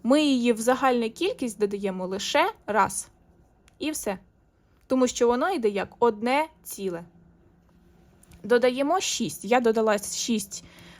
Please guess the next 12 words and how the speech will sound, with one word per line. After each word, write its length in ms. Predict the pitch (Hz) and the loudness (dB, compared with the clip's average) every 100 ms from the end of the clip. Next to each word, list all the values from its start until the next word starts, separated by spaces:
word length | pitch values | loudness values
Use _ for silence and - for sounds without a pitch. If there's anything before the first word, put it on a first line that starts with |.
| - | 4
петель 360 | 247 254 220 | 4 6 4
на 140 | 208 208 | 4 0
свою 300 | - 214 202 | 0 0 0
планочку, 600 | 254 427 427 - - 381 - - - | 0 0 0 -4 -6 -6 -8 -10 2
і 100 | 254 | 6
в 60 | |
мене 240 | 269 262 233 | 8 8 6
вийшло 440 | 302 403 - 302 | 4 0 2 0
тридцять 800 | 262 269 339 392 - 349 - - - | 2 0 0 0 -2 -2 -4 -20 -20
чотири 460 | - 220 202 262 294 | -2 -2 2 2 2
петлі. 420 | - 214 185 175 - _ _ _ - _ _ - | 0 -4 -4 -8 -8 _ _ _ -20 _ _ -12
Є. 220 | 190 190 | -4 -4